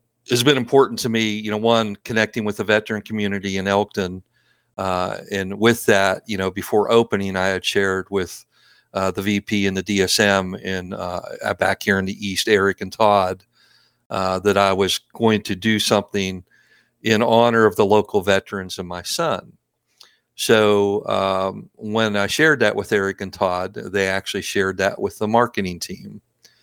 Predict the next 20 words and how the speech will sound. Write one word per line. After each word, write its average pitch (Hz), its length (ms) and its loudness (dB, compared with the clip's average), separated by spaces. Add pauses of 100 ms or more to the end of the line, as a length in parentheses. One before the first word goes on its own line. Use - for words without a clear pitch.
(460)
And 98 380 -2
the 98 40 -2
marketing 110 500 2
team 101 260 -2
got 98 220 2
involved 95 720 -2 (560)
and, 95 360 -2
uh, 92 460 0
had 98 240 2
a 95 40 -6
couple 110 340 -2
conversations 107 960 0
with 95 220 -8
me, 131 460 -4 (600)
uh, 92 440 -2
and 104 200 -2
put - 260 0
together 104 640 2
an 98 220 -6
incredible, 101 960 0